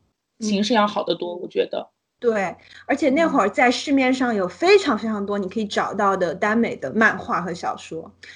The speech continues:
Speaker 2: 然后，然后后面呢，我就因为一些东西而不停地巩固我的这个，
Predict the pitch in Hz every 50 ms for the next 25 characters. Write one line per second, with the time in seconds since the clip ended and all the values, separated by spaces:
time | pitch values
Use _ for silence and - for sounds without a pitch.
0 | - - - - 196 208 220 277 - - - - - - - - - - 233 240
1 | 269 302 - - 403 359 359 330 294 277 269 269 254 220 202 208 240 240 233 233
2 | 233 - - 254 277 285 294 294 294 285 - 311 294 277 269 277 294 302 349 -
3 | - - 160 202 208 208 349 339 - 254 220 220 - - 208 180 175 175 - 320
4 | 339 277 226 - - - - - - 330 - - - - 302 320 320 285 277 294